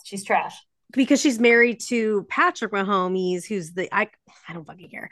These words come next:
Speaker 2: Um, she's, <laughs> he's the quarterback on the Chiefs. And so that's why she's, like, all of, and she's, like,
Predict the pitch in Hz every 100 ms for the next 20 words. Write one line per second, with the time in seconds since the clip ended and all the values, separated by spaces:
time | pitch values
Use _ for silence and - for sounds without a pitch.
0 | - - - - 233 226 - 294 311 -
1 | - - - - - - 359 285 - 254
2 | 247 247 190 175 175 175 170 180 165 185
3 | - - - - - - 202 220 254 196
4 | 190 208 - 196 196 - 202 185 175 -
5 | 190 190 185 226 208 294 277 202